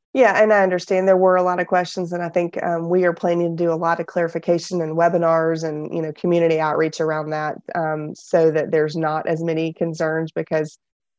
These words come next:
uh, we don't want it to be that way. I think it's important, you know, to recognize that even though this was a change to our rules, this has always been allowable under state law. We were just clarifying it and putting it into our rules just so that it's,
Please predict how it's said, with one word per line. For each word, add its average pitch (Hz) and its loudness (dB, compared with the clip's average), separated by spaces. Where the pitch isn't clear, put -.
uh, 180 4
we 185 8
don't 175 4
want 196 6
it 220 0
to 202 2
be 190 6
that 175 4
way. 175 4
I 175 4
think 185 0
it's 175 -4
important, 175 0
you 175 0
know, 160 0
to 170 0
recognize 165 -2
that 143 -4
even 208 6
though 180 6
this 175 4
was 165 0
a - -4
change 165 -2
to - -4
our 156 -2
rules, 160 2
this 175 -4
has 160 -4
always 170 0
been 185 4
allowable 185 0
under 180 0
state 175 0
law. 175 0
We 175 -2
were 160 -2
just 151 -10
clarifying 156 -4
it 156 -6
and 160 -6
putting 160 -4
it 156 -8
into 156 -4
our 160 4
rules 156 4
just 160 -6
so 165 2
that 151 0
it's, - -6